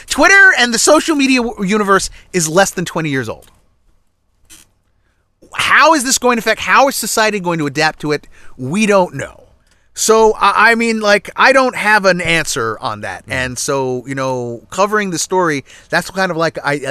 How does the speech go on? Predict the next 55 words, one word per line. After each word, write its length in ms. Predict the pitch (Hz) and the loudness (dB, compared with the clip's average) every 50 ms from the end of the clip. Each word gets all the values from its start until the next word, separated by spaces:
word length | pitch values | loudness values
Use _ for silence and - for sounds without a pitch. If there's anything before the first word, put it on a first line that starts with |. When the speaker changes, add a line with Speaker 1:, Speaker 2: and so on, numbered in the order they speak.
| 135 127 | -8 -8
Speaker 1:
I, 40 | 135 | -4
why 180 | 123 147 143 | -4 -2 -2
it 120 | 143 139 127 | -2 -2 -2
wasn't 300 | 127 165 175 180 190 185 | -2 -2 -2 -2 -4 -6
in 60 | 175 | -6
the, 100 | 175 - | -6 -4
why 160 | 147 143 143 | -4 -2 -2
I 20 | 143 | -2
didn't, 260 | 139 160 170 170 - | -4 -6 -6 -6 -6
like, 280 | 151 147 143 - - _ - - - - - - | -6 -6 -6 -8 -18 _ -18 -18 -18 -20 -20 -10
really 220 | - 156 147 156 151 | -8 -6 -4 -4 -4
come 140 | - 160 | -2 -2
up 100 | 175 196 | -2 0
with 120 | 226 226 220 | 0 2 2
it, 140 | 233 - 170 | 2 0 0
because 220 | 170 151 156 151 | -4 -4 -2 -2
I 40 | 151 | -2
was 100 | 147 - | -2 -2
kinda 180 | - 156 151 | -4 -4 -2
like, 240 | 147 147 135 127 - | -2 -4 -4 -4 -6
Speaker 2:
Mm. 220 | - 98 90 80 80 - - - - - - - | -12 -14 -14 -14 -16 -16 -16 -8 -8 -8 -6 -4
Speaker 1:
are 80 | 139 | -4
we 60 | 147 151 | -2 -2
gonna 120 | 170 165 | -2 -2
cover 220 | - 214 226 226 | 0 0 0 0
this 140 | 220 202 - | 0 -2 -2
now? 160 | 220 214 214 160 | 0 -2 0 2
I 100 | 165 180 | 2 2
don't 140 | 196 190 185 | 2 2 0
know. 140 | 190 190 185 | 2 2 2
I 80 | 170 | 2
don't 160 | 170 185 185 165 | 0 -2 -2 -2
really 200 | 170 175 175 170 | -2 -2 -2 -2
know 180 | 170 170 175 170 | -2 -2 -2 -2
what 320 | 156 143 147 165 170 - | -2 -2 -2 -2 -2 -4
to 140 | - 165 143 | -8 -8 -8
say 840 | - - - - - - 180 185 196 185 160 131 123 120 110 107 - - - - - - - - | -8 -8 -10 -12 -12 -8 -2 0 0 0 0 -2 -4 -8 -10 -12 -14 -16 -20 -20 -20 -20 -16 -4
that 160 | 139 143 139 | -4 -2 -2
is 120 | 143 127 | -2 -4
not 220 | 135 156 160 175 - | -2 0 0 0 -2
gonna 180 | - 165 156 | -4 -8 -8
just 320 | 139 127 151 139 - - - | -6 -6 -8 -8 -8 -10 -10
end 120 | 143 147 | -4 -4
up 120 | 151 139 - | -4 -4 -4
in 80 | 139 135 | -8 -6
the 160 | 135 131 123 | -6 -6 -6
sort 180 | - - 135 131 | -6 -6 -6 -6
of, 80 | 123 113 | -4 -6
like, 160 | 120 117 113 - | -6 -8 -8 -8
"I 120 | 98 101 110 | -8 -8 -6
don't 200 | 110 113 113 110 | -6 -6 -8 -8
know. 200 | 113 107 95 82 | -8 -10 -10 -10
This 140 | 87 95 101 | -14 -16 -16
is 120 | 107 92 | -18 -16
great." 240 | 85 95 92 82 - | -16 -16 -16 -16 -18